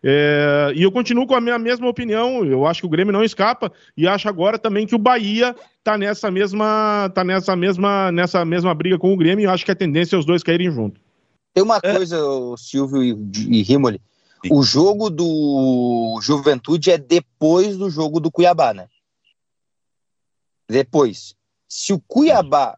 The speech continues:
Speaker 2: não fizer nenhum ponto contra o Atlético Paranaense, eu entendo que essa ponderação do Juventude conseguir um pontinho e o Fortaleza ir pro próximo jogo precisando ganhar, seja boa.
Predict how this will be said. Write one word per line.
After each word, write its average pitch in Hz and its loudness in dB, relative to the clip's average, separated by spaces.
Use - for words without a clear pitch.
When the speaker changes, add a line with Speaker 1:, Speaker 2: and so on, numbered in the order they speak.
Speaker 2:
não 180 -4
fizer 156 -2
nenhum 151 -6
ponto 170 -2
contra 143 -2
o 131 4
Atlético 123 -2
Paranaense, 120 -2
eu 160 4
entendo 185 0
que 151 0
essa 143 2
ponderação 147 0
do 139 0
Juventude 131 0
conseguir 131 0
um 220 2
pontinho 135 2
e 170 4
o 208 4
Fortaleza 139 0
ir 175 0
pro 202 0
próximo 160 0
jogo 127 0
precisando 123 -4
ganhar, 127 2
seja 127 0
boa. 131 0